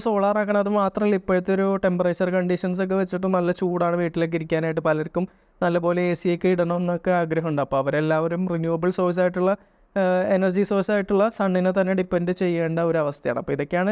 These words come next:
രണ്ട് ന്യൂസുകൾ. അതായത് സോളാർ വെക്കാനുള്ള സബ്സിഡി ഗവൺമെന്റ്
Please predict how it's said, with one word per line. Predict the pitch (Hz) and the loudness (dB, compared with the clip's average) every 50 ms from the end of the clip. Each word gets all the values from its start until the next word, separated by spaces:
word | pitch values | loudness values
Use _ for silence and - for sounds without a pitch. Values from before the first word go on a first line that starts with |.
| 220 226 | 0 0
രണ്ട് | 208 190 190 202 214 | 0 0 0 0 0
ന്യൂസുകൾ. | 214 196 185 - - 180 180 180 185 - _ _ _ _ _ _ _ _ _ - | 0 0 -2 -2 -2 0 0 0 -2 -4 _ _ _ _ _ _ _ _ _ -2
അതായത് | 156 151 151 156 165 190 208 208 - _ _ - - | 0 0 2 2 0 0 -2 -4 -10 _ _ -8 -2
സോളാർ | - 170 165 170 170 170 180 196 208 214 | 0 0 2 2 2 2 0 2 0 0
വെക്കാനുള്ള | 208 208 - 202 196 196 202 202 208 | 0 2 0 0 0 2 0 0 0
സബ്സിഡി | - 214 190 - - 190 185 | 0 -2 -2 0 0 0 2
ഗവൺമെന്റ് | 196 196 190 185 185 185 190 | 2 2 2 2 2 0 0